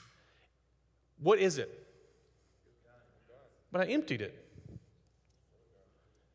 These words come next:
Its identity stays the same.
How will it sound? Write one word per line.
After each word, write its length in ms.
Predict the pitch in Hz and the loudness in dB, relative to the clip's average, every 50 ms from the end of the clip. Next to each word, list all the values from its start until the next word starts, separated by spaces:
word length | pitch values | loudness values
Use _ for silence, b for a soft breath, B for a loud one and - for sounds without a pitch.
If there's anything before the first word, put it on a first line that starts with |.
| _ _ _ _ _ b b b b b b b b b b b b _ _ - | _ _ _ _ _ b b b b b b b b b b b b _ _ -4
Its 160 | 170 160 - | -4 -2 2
identity 640 | - 180 190 175 156 156 269 311 302 247 160 160 160 | 4 4 4 4 2 2 2 4 4 4 2 0 0
stays 340 | 156 - - 156 151 151 127 | -2 -2 0 0 0 0 -2
the 120 | 135 151 | -2 -2
same. 360 | 143 - - 269 240 120 101 | -2 0 0 0 0 -2 -4